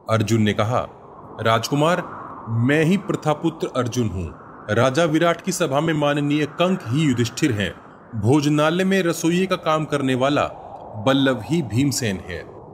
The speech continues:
अश्वों की देखभाल करने वाले ग्रंथिक ही नकुल हैं और गौशाला अध्यक्ष तनितपाल ही सहदेव हैं।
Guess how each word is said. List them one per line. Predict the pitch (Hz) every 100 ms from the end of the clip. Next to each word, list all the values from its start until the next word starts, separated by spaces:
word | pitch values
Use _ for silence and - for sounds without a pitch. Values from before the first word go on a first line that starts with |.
| -
अश्वों | 156 - 202 214
की | 233
देखभाल | 151 160 127 135 147
करने | 151 151 147
वाले | 139 139 143
ग्रंथिक | 120 123 117 143 -
ही | 156
नकुल | 170 117 180 170
हैं | 110 82 - - -
और | 123 143 123
गौशाला | 113 117 113 123 123
अध्यक्ष | 117 110 104 147 - - - - - -
तनितपाल | 156 165 160 - 120 117 101
ही | 143
सहदेव | - 127 107 107 107
हैं। | 87 85